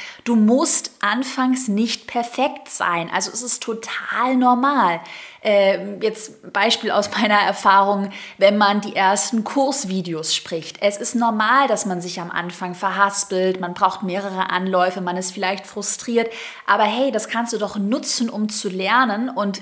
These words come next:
jetzt zum Beispiel, ähm, ein Jahr, zwei Jahre später kann ich hier mega flüssig sprechen und habe so einen gigantischen Skill mir angeeignet, wo ich so dankbar bin, dass ich auch die Fehler gemacht habe.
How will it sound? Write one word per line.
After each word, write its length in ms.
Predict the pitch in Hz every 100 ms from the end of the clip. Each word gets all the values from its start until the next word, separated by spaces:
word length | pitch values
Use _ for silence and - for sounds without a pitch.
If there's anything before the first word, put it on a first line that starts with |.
| -
jetzt 460 | 202 254 - -
zum 100 | 214
Beispiel, 580 | 196 190 214 - 214 240 233 - -
ähm, 400 | - 202 196 196 - -
ein 320 | - 208 226
Jahr, 380 | 214 202 202 208
zwei 280 | 208 - 190
Jahre 300 | 214 202 202
später 460 | 190 - 220 262 214
kann 180 | - 214
ich 140 | 214
hier 120 | 226
mega 380 | 190 240 269 220
flüssig 600 | 214 - 285 - 233 233
sprechen 420 | - - 254 262
und 160 | 196 208
habe 120 | 220
so 140 | 214
einen 300 | - 214 214
gigantischen 580 | 190 202 185 254 294 -
Skill 400 | 208 - - 269
mir 220 | 269 208
angeeignet, 760 | - 190 202 196 185 196 233 214 - - -
wo 100 | 208
ich 160 | 226
so 100 | -
dankbar 720 | 208 - - 311 302 190 196
bin, 160 | 196 214
dass 160 | 214 208
ich 160 | 208
auch 120 | -
die 120 | - 220
Fehler 540 | - 220 262 254 226
gemacht 580 | 220 196 240 285 - -
habe. 460 | 170 160 160 147